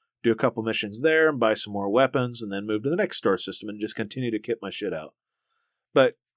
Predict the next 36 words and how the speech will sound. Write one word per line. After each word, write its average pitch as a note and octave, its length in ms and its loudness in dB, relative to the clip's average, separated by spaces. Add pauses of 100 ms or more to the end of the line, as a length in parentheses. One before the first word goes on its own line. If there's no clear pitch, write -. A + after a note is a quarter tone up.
(120)
the C3+ 100 2
appeal D3+ 380 6
is, C3 240 6
is B2 120 2
that A2+ 160 4
you G#2+ 100 -6
continue G2+ 400 -4
to G2+ 60 -2
get G#2 200 0
better F2+ 220 0
stuff, E3+ 420 2
you - 60 -10
continue F#2+ 360 -12
to F2 100 -6
sell C#3 240 4
stuff, B2+ 480 2 (440)
continue A#2 480 0
to G#2 140 -4
get A2 380 4 (380)
cooler C#3+ 380 6
weapons C3 500 4
and G#2 120 -2
cooler C3+ 260 4
loadouts, A#2+ 640 6
and G#2 140 -8
then G#2 300 -6
you G2+ 120 -4
do G2+ 140 0
the G2+ 80 -4
missions, C3 500 -4
then F#2+ 120 -8
you F#2+ 60 -8
just - 140 -18
keep G2+ 180 -6
moving F#2+ 200 -6
on. E2+ 200 -6